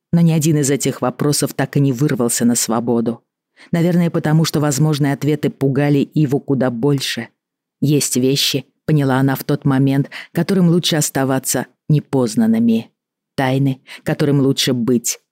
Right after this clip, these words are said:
неразгаданными. Потому что эти тайны предназначались вовсе не для неё. Для неё они были лишь отражениями. А глядя на любое отражение, можно увидеть лишь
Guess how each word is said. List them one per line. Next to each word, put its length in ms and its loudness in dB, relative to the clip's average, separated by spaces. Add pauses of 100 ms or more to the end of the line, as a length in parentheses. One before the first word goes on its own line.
(120)
неразгаданными. 1200 0 (540)
Потому 280 0
что 160 -2
эти 180 0
тайны 360 0
предназначались 880 0
вовсе 400 -2
не 140 2
для 140 0
неё. 480 0 (400)
Для 140 2
неё 220 4
они 140 4
были 220 4
лишь 260 2
отражениями. 1040 2 (340)
А 100 -2
глядя 320 0
на 60 2
любое 360 2
отражение, 760 0 (240)
можно 280 2
увидеть 400 0
лишь 240 0